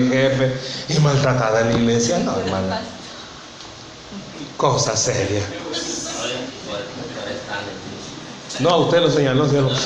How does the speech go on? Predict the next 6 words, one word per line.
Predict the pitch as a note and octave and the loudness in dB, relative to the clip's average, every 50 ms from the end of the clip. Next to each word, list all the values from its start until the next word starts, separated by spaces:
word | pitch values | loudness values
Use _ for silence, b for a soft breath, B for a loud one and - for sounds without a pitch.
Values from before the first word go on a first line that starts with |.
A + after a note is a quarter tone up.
| - - | 2 4
Ahora, | E3+ F3+ E3+ E3 | 4 6 6 6
<laughs> | - - - A#3+ A#3 A#3 A#3+ A3 A3+ G#3 - - A3 - C#4 - - - D#4+ B3+ - - - - - D4 C#4 C4 C4+ C4 C4 - - | 4 4 4 4 4 4 4 4 4 4 4 4 4 4 4 4 4 4 4 4 2 2 2 2 2 4 4 4 4 2 2 4 6
ahora | G3+ G#3+ G3+ G3+ F#3+ - - | 6 8 8 6 6 6 6
póngase | G3+ A3+ C4 C#4 D4+ D4+ C#4+ C#4 - - C#4 B3 | 6 8 8 8 8 8 6 6 6 6 6 6
a | A3+ | 6
pensar | - A#3 A#3 A3+ A3 G#3+ G#3+ G3+ - - G3 F#3+ F3 D#3 C#3 C3 B2+ B2+ - G#2 | 6 6 6 6 6 6 6 6 6 6 6 6 6 6 4 4 2 2 2 0